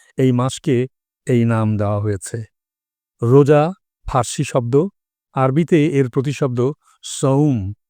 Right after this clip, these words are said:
যার বহুবচন সিয়াম, অর্থাৎ বিরত থাকা। আদি ইরানীয় ধাতুমূল রৌচাকাহ, অর্থাৎ উপবাস।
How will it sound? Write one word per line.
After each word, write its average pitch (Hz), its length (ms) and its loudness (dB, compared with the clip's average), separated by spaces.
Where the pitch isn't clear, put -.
যার 120 260 0
বহুবচন 143 560 2
সিয়াম, 117 680 -2
অর্থাৎ 127 380 -4
বিরত 156 440 2
থাকা। 113 460 -6
আদি 160 560 0
ইরানীয় 151 680 2
ধাতুমূল 127 720 -4
রৌচাকাহ, 143 840 0
অর্থাৎ 131 360 -6
উপবাস। 139 420 0